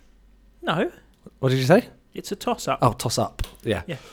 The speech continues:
Speaker 2: Um,
Speaker 1: Chill out,
Speaker 2: and
Speaker 1: mate.
Speaker 2: we're s-, celebrating Dean Lewington and his many games as well in the Colchester match. We'll get on to that in the rest of, let's
Speaker 1: Um,
Speaker 2: get
Speaker 1: just,
Speaker 2: on with the
Speaker 1: just
Speaker 2: show.
Speaker 1: on that,
Speaker 2: Yes.
Speaker 1: I mean, you, you mentioned how nervous you are about your, um, suit-wearing needs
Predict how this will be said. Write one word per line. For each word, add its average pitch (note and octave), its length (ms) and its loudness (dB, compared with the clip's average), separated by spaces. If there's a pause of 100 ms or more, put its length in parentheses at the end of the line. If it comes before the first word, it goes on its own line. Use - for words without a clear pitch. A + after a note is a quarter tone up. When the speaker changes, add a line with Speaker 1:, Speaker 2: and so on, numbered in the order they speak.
(200)
Speaker 2:
Um, C3 200 12
Speaker 1:
Chill C3+ 140 8
out, C#3+ 120 12
Speaker 2:
and C#3+ 80 12
Speaker 1:
mate. C#3 180 12
Speaker 2:
we're D#3 60 -2
s-, C3 80 -2
celebrating C#3+ 640 8
Dean A#2+ 200 6
Lewington A#2 440 6
and A2 120 6
his G2 160 2
many A2 160 6
games G#2 320 4
as F#2+ 100 -2
well A#2+ 120 10
in A2 60 4
the G#2+ 60 0
Colchester A2+ 360 2
match. G#2 120 0
We'll C#3+ 80 4
get F#3+ 120 12
on F#3 140 12
to C3+ 100 0
that G2+ 160 4 (160)
in B2 140 8
the A#2 60 6
rest A#2 160 2
of, A#2+ 80 -4
let's D3+ 160 8
Speaker 1:
Um, G3+ 220 8
Speaker 2:
get C3 140 4
Speaker 1:
just, A2+ 100 4
Speaker 2:
on G#2 60 2
with G2+ 80 0
the C#3 40 0
Speaker 1:
just G3+ 120 2
Speaker 2:
show. G3 60 2
Speaker 1:
on G3+ 200 6
that, D#3 460 2
Speaker 2:
Yes. - 260 -8 (800)
Speaker 1:
I D3+ 60 0
mean, D3 200 2
you, D#3 120 6
you D3 200 2
mentioned C#3+ 340 -2
how C#3 120 2
nervous C3+ 380 2
you C3+ 120 0
are B2+ 200 6
about B2 360 0
your, A#2+ 460 -4
um, A#2 400 -4 (500)
suit-wearing B2 800 2 (140)
needs A#2+ 520 -2